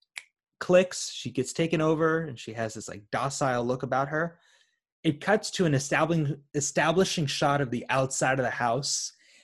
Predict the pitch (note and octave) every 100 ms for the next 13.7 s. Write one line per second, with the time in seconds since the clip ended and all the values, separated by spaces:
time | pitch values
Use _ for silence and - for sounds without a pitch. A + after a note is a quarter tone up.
0 | - - D#3+ D3 B2 D#3+ F3+ G#3 - D3+
1 | A2+ G2 - C3 D3+ D#3 C#3+ A2+ A2 G#2
2 | E3 - - - _ _ B2+ C3 B2 A#2
3 | - _ _ _ - _ _ _ _ _
4 | _ G3 C3 F2 - _ _ _ _ _
5 | _ _ _ _ _ _ _ _ - E3+
6 | C#4+ D4 - - - _ _ _ _ _
7 | _ _ _ _ _ _ - - C#3+ D#3
8 | D3 A2 D3 D#3+ - B2 G#2 G2 - -
9 | _ _ _ - E3 G#3+ G3 F3 D3 B2
10 | C#3+ C#3+ - C#3 A#2+ A#2 - _ C#3 C3+
11 | B2+ A#2+ A#2 - B2 A#2 G#2+ A2+ G2+ -
12 | - _ _ _ C#3 B2+ A#2 G#2 _ _
13 | _ _ C#3 C3 B2+ A#2